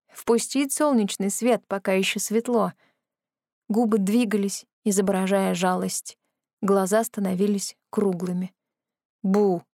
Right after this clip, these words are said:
Словно якорь у меня на груди, пока его не забрала Брикин. Запах его затылка,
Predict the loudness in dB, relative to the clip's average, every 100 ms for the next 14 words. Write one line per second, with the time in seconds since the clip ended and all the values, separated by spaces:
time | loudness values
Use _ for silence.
0 | _ _ _ _ _ _ _ 0 0 2
1 | 2 2 2 0 0 -4 -4 -2 -2 -2
2 | 0 -2 -2 -4 -6 -6 -2 -2 0 0
3 | 0 -2 -2 -2 -2 -2 -4 -6 -6 -6
4 | _ _ _ _ _ _ _ _ -2 2
5 | 2 0 -2 0 2 2 2 0 -2 -6
6 | -10